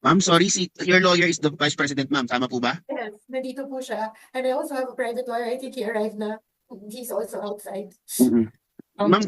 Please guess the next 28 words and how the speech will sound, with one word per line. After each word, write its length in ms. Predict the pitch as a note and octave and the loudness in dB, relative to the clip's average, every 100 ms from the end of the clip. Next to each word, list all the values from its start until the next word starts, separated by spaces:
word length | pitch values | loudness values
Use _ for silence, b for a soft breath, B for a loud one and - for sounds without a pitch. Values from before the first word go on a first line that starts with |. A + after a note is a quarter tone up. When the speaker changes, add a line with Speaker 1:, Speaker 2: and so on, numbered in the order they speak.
| - - | -4 -6
Speaker 1:
ah, 140 | - E3+ | 0 0
to 140 | D#3+ D#3+ | 0 -2
Speaker 2:
I'm 160 | G3+ | 2
Speaker 1:
clarify 240 | F#3 F#3 F#3 | 6 6 8
Speaker 2:
not 80 | |
Speaker 1:
po, 80 | F3+ | 8
ma'am, 160 | F#3+ F3+ | 8 8
nandiyan 160 | D#3+ | 8
po 160 | D#3+ F3 | 6 6
si 80 | E3 | 6
Speaker 2:
leaving. 80 | D#3 | 6
Speaker 1:
vice 80 | |
president, 400 | D#3 D3 D3 C#3+ | 6 4 2 0
ma'am, 160 | D3 C3+ | 2 2
no? 160 | A#2+ A2 - | 0 -2 -4
Nandiyan 240 | C3 C#3 C#3+ | 0 2 2
po 80 | |
sa 80 | D3+ | 2
tabi 160 | D3 C#3 | 4 6
ninyo 160 | C3+ | 6
si 80 | C3+ | 6
vice 160 | B2+ B2 | 0 0
president. 480 | B2 A#2+ A#2 G#2 - _ _ C4+ | -2 -2 -2 -4 -10 _ _ -2
Speaker 2:
Yes, 240 | A#3+ B3 - - | 0 -2 -8 -18
she, 240 | - C#4+ | -14 -4
I 160 | B3 C#4 | -2 0
called 240 | A#3 A3+ | 2 0
her. 320 | G3 G3 C4+ | 0 -4 -6